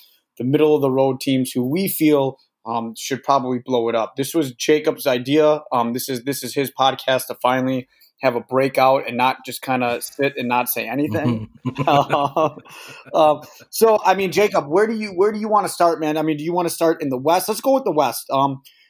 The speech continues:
Speaker 1: we have,
Speaker 2: Yeah.
Speaker 1: um, 'cause I know there's a certain team that Brett, um, I think even Brett is conceding a little bit. I, I think the, the candidates that we have are Portland, the Spurs, and Sacramento. Um, just, just to give everyone, just go run through most of the teams so everyone understands where we're coming from here.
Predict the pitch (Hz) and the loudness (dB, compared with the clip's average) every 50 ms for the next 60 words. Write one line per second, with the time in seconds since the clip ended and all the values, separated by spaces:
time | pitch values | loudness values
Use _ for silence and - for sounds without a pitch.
0 | _ _ - - 175 170 170 170 165 165 160 156 156 151 139 135 139 - - 135 | _ _ -4 0 2 4 4 4 4 4 4 4 2 2 0 -4 -12 -10 -6 -4
1 | 135 135 131 127 - - - 151 147 175 190 190 190 180 156 147 - - 175 170 | -2 -2 -4 -4 -6 -6 -2 -2 0 2 2 4 2 2 2 0 0 0 0 0
2 | 151 151 135 - - 156 151 147 139 135 131 123 120 - - 131 131 131 127 - | 0 -2 -8 -4 -4 -2 0 0 2 2 2 0 0 0 0 2 2 2 0 0
3 | 131 123 120 120 113 131 127 - 160 - 156 147 139 131 123 123 131 131 127 123 | -2 0 0 0 -2 -2 -2 -2 -4 -4 -4 -4 -4 -4 0 2 0 2 2 0
4 | 113 - - - - - 127 - - - 139 131 127 127 123 120 113 113 123 127 | -4 -6 -12 -16 -12 -10 -8 -8 -6 -6 -4 -4 -2 -2 -2 -4 -4 -2 0 0
5 | 123 120 117 113 110 110 - 113 117 110 95 127 135 - 147 139 139 - 143 135 | 0 0 -2 -2 -6 -6 -4 -4 -4 -4 -4 -4 -4 -2 -4 -4 -2 -2 -2 -2
6 | 131 131 127 - _ _ _ _ _ _ - - - - 180 190 185 170 165 - | 0 -2 -4 -8 _ _ _ _ _ _ -10 -6 0 0 0 2 2 -2 -2 0
7 | - 170 156 147 151 143 143 139 139 139 135 123 - 117 113 - _ _ - 180 | 0 0 0 0 -2 0 2 2 2 2 2 0 -2 -4 -6 -6 _ _ 0 2
8 | 190 170 165 175 170 170 165 165 165 - _ _ _ _ _ _ - 135 - - | 2 2 2 2 2 2 0 -2 -4 -8 _ _ _ _ _ _ -6 -6 -4 -4
9 | - - - 151 151 151 151 151 160 160 147 - - _ - 123 123 123 - - | -6 -2 2 2 2 4 4 4 4 2 0 -2 -14 _ -8 -6 -6 -6 -6 -6
10 | - - 135 135 127 - 127 117 123 131 139 135 143 143 143 143 139 135 - 135 | -2 0 0 0 0 -2 -4 -2 0 0 2 4 4 4 2 2 0 -4 -2 -2
11 | 120 120 117 127 135 - - - 151 143 147 - 139 139 135 131 135 135 135 131 | 0 0 0 -2 -4 -4 0 -2 -2 -2 0 -2 0 0 2 2 2 2 2 2
12 | 135 131 127 127 127 - _ _ _ _ _ _ _ - - - - - 139 127 | 2 2 2 2 0 -4 _ _ _ _ _ _ _ -14 -12 -6 0 0 0 2
13 | 127 139 135 127 131 135 127 120 131 135 131 - - 123 - - 139 131 127 - | 2 0 0 0 -2 -2 0 2 2 0 0 -2 -6 -6 -4 0 0 0 0 0
14 | - 123 120 127 123 123 123 120 120 - - 131 123 110 110 107 107 107 - - | 0 -2 0 0 -2 -2 -2 -4 -6 -4 -4 -4 -4 -4 -6 -8 -8 -8 -8 -2
15 | - 156 156 151 143 - 156 151 143 147 147 147 147 147 | 0 0 2 2 2 2 2 2 4 4 4 4 2 2